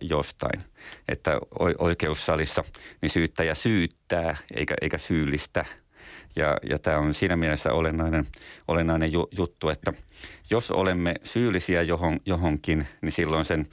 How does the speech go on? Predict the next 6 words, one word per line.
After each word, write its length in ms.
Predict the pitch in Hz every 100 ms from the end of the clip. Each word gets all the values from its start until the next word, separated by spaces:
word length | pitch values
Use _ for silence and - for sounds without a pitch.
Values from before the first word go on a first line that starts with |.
| - - -
syyllisyyden 560 | - 82 80 82 82 78
käsi-, 360 | 90 90 80 -
käsittely 540 | 87 82 - 76 78 -
ja 100 | 85
jonkinlainen 600 | 76 78 76 78 78 73 - - - -
par-, 220 | 82 82